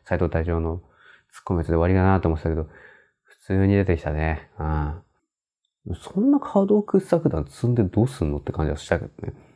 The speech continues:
なんか意外と使えるんだな、波動掘削弾と思って。だから旧作の波動カードリッジ弾の役割が波動掘削弾になってるっていう説はなきにしもあらず。でも波動カードリッジ弾出てくるのって、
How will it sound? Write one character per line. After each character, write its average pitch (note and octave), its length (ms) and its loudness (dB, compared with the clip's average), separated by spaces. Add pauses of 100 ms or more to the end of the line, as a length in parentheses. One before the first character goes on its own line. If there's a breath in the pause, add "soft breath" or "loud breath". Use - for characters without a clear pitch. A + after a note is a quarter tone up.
(220 soft breath)
な - 100 -8
ん F2+ 40 -2
か F2+ 60 0
意 E2 80 -2
外 F2 240 -4
と F#2 120 2
使 F2+ 300 -4
え F#2 40 2
る G2+ 100 2
ん G2 40 2
だ D#2 120 -2
な、 D2+ 140 -4
波 D2+ 160 0
動 D2+ 140 -6
掘 D#2+ 200 -6
削 D#2+ 220 0
弾 - 200 -6
と - 80 -14
思 - 140 -14
っ - 60 -20
て。 - 160 -20 (1400 soft breath)
だ F#3 160 0
か C3+ 100 6
ら G2 100 4
旧 D4 260 2
作 D4+ 240 2
の C#4 120 4
波 E3+ 180 2
動 A3 180 2
カ B3 160 2
ー - 20 2
ド G3+ 140 4
リ G#3+ 140 2
ッ G3+ 40 -12
ジ G3+ 160 2
弾 F2 220 4
の E2 440 0 (480)
役 F2 260 0
割 G2+ 220 4
が - 340 -2 (380)
波 - 140 -6
動 G#2+ 140 4
掘 - 180 0
削 - 180 -2
弾 E2+ 100 2
に D#2+ 60 0
な E2 80 -2
っ - 60 -6
て - 100 -2
る D#2+ 60 -4
っ - 20 -14
て - 120 -6
い - 60 -2
う - 20 -16
説 - 240 0
は - 80 -8
な G2+ 420 -2
き D#2 180 -4
に D2 120 -2
し - 160 -4
も D2+ 140 -2
あ D#2+ 40 0
ら D#2+ 120 -6
ず。 - 200 -6 (840 soft breath)
で C3+ 60 0
も E2+ 140 2
波 A#2 240 -6
動 F#3+ 160 0
カ G3+ 160 0
ー - 20 0
ド G3 120 2
リ G3+ 60 2
ッ G3+ 60 -14
ジ - 80 -20
弾 A2 100 2
出 F#2+ 120 2
て G2 80 2
く F#2 100 -2
る E2+ 80 0
の E2 100 -2
っ - 20 -8
て、 D#2 400 -4